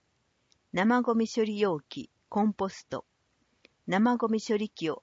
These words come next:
新たに設置するために購入した費用の一部を補助しています。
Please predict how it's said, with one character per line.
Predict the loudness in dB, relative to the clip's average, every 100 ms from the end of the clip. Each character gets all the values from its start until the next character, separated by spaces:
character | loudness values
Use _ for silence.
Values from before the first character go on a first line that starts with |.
| 0
新 | 2 2
た | -2
に | -4 -2
設 | -4 -4
置 | -6 -4
す | -4
る | -2
た | 0 0
め | 0
に | -4 -2
購 | 0 2
入 | 2 0
し | -2
た | -2
費 | -2 0
用 | 0 0
の | -2
一 | -4 -6 -4
部 | -2
を | -4
補 | -6
助 | -6 -6
し | -8
て | -10
い | -6 -6
ま |
す。 | -8